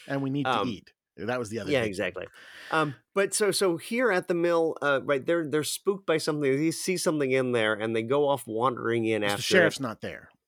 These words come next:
Speaker 2: The sheriff is not there. They're like, "What the hell?" Um, but they go and wandering after it, and there's a fake out with, like, a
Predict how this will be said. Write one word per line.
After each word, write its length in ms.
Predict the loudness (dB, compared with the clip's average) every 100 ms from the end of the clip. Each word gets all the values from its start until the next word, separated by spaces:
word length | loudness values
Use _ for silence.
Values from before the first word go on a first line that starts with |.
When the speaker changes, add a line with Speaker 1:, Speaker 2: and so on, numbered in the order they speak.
| _ -8
Speaker 2:
The 60 |
sheriff 240 | -2 0 0
is 120 | 0
not 220 | 0 0
there. 120 | -2
They're 40 | -2
like, 260 | -2 -4
"What 160 | -6 -6
the 60 | -10
hell?" 320 | -8 -10 -10 _ _ _ _ _
Um, 320 | 0 0 -2 _ -4
but 80 | -2
they 80 |
go 160 | 2 0
and 100 | 2
wandering 320 | 0 2 2
after 320 | 0 0 -2
it, 100 | -2
and 220 | -2 -4 -4
there's 180 | -6
a 60 | -8
fake 400 | -12 -6 -6 -4
out 180 | -6 -6
with, 100 | -10
like, 140 |
a 60 | -10